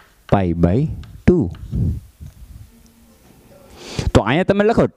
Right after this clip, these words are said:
t બરાબર zero, t બરાબર ઝીરો, તો આ ઝીરો થઈ જાય. પા-, pi by two તો પડ્યું રહીએ ને, તો sin pi by two ની કિંમત કેટલી? વન. તો વન into b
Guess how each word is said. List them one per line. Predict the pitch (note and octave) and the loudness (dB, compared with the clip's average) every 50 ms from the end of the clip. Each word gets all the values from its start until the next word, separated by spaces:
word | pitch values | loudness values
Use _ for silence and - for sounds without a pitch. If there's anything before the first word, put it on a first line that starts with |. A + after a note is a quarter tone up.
| _ _ _ _ _ _ _ _ - | _ _ _ _ _ _ _ _ 2
t | - F3 | 2 4
બરાબર | F3 F#3 F#3 F#3+ F#3 F#3+ | 4 4 2 4 2 2
zero, | D#3 C#3 F3+ G3 F3 A2 E2 - - - - _ _ - - _ _ _ _ _ _ _ _ - - _ - | 2 4 4 4 4 2 0 -4 -12 -16 -18 _ _ -20 -20 _ _ _ _ _ _ _ _ -20 -12 _ 2
t | D#3+ | 2
બરાબર | D#3+ E3+ E3+ F#3 F#3+ A3 C4+ C#4+ C4+ - - - _ _ - - - - - - - - A#2 | 4 4 2 2 4 4 4 4 2 -2 -6 -14 _ _ -20 -20 -20 -20 -20 -16 -8 -4 -2
ઝીરો, | - B2+ C#3+ D3 C3 G2 E2 - - - - - - | 2 2 4 4 2 0 -2 -4 -12 -18 -20 -10 0
તો | - - - | 0 0 2
આ | - B2+ D#3+ E3 | 4 2 2 2
ઝીરો | D3 F3 G#3 G#3 A3 | 2 4 4 4 4
થઈ | F#3+ A3 B3 G#3+ | 4 4 2 2
જાય. | D3 F#2+ F2+ - _ _ _ _ - | 0 0 -2 -6 _ _ _ _ -2
પા-, | - G#2 - | -2 2 2
pi | B2 C3+ | 2 2
by | D3 D3+ E3+ | 2 2 0
two | - - F3 | 2 2 0
તો | F3 | 2
પડ્યું | - F#3 F#3+ G3 G3+ G#3+ | 2 2 2 2 2 2
રહીએ | A#3 C4 E4 | 2 2 0
ને, | D#4+ - - _ _ _ _ _ - | -2 -2 -4 _ _ _ _ _ -6
તો | C3 - | -4 -2
sin | - D3 D3+ E3+ - | 0 0 -2 0 0
pi | F3+ F3 F3+ | 0 2 2
by | F#3+ F3+ | 2 2
two | F#3 F#3+ | 2 0
ની | G3 F3+ F#3 | 0 0 0
કિંમત | G3+ G#3+ G#3 - | 0 -2 0 -2
કેટલી? | A#3+ B3 A#3 F3+ A2 F#2+ B2 | -2 0 0 0 0 2 2
વન. | F3+ G#3+ A3+ G3 A#2+ - _ _ _ _ _ - - | 2 2 2 -2 -4 -8 _ _ _ _ _ -2 0
તો | A#2 G2+ | 0 2
વન | F#2+ G#2+ D3+ F3+ F#3+ G3+ | 2 2 2 2 2 0
into | G3+ G3+ G3+ G3 - - G#3 G3+ | 0 0 -2 0 2 2 2 4
b | F#3 G3+ B3+ B3+ G3+ C#3+ | 4 2 2 2 2 0